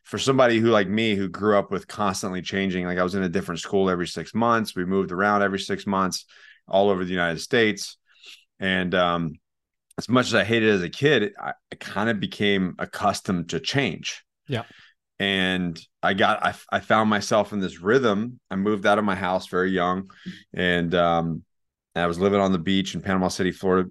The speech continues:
Speaker 1: uh, and, you know, just kinda living the life, right?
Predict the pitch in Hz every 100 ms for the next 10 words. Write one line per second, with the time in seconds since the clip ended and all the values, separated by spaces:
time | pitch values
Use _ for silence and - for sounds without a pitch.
0 | _ - 85 85 85 82 _ _ _ -
1 | 85 85 85 80 - _ - 85 78 76
2 | 80 _ _ 95 - 131 156 113 113 101
3 | 95 120 - - _ - 78 87